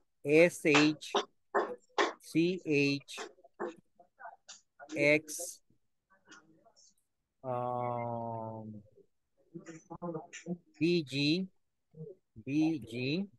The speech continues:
G, ¿cuál otra? Z, S, S, S.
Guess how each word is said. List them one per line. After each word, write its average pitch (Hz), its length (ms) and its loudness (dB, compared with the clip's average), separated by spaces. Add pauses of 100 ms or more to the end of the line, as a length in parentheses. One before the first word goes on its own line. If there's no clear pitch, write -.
(3000)
G, 156 420 0 (1700)
¿cuál 120 220 -6
otra? 147 440 -2 (540)
Z, 120 600 0 (2000)
S, 143 680 6 (880)
S, 135 360 0
S. 131 560 0